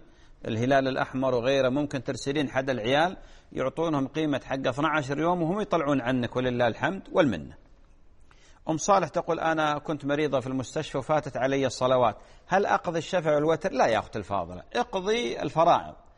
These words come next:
اقضي الفرائض، الصلوات الخمس اللي فاتتك.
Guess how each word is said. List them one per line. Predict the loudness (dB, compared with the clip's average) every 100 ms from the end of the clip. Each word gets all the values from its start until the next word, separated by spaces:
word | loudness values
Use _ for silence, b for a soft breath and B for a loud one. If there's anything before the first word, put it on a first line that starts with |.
| b b -6
اقضي | -4 -4
الفرائض، | -6 -2 2 4 2
الصلوات | -4 -4 2 4 2
الخمس | 0 -2 -4 -4
اللي | -4 0
فاتتك. | 0 0 -4 -6 -16